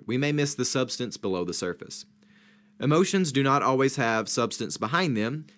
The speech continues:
and they may not be well thought through. A lot of times when people are in the middle of a crisis, they don't have a very good grasp of everything going on.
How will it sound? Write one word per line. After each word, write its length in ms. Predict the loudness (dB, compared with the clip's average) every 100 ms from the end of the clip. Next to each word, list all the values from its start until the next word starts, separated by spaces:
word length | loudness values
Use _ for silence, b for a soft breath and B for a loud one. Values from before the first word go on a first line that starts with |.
| b b
and 100 | 2
they 60 | 2
may 140 | 4
not 160 | 2 2
be 100 | 0
well 300 | 2 2 2
thought 280 | 2 0 0
through. 200 | 0 0
A 20 |
lot 140 | 0
of 80 | -2
times 320 | 0 -2 -2
when 80 | -2
people 280 | -2 0 0
are 60 |
in 160 | 0 -2
the 60 | -2
middle 200 | 0 -2
of 80 |
a 40 | -2
crisis, 560 | 0 0 0 -2 -4 -10 b b
they 140 | 0
don't 220 | 2 2 0
have 340 | 0 0 -2
a 120 | -4
very 280 | -2 0 2
good 200 | 2 0
grasp 320 | 0 0 -2 -2
of 60 |
everything 360 | 0 0 -2 -2
going 240 | -2 -2
on. 280 | -4 -6 -10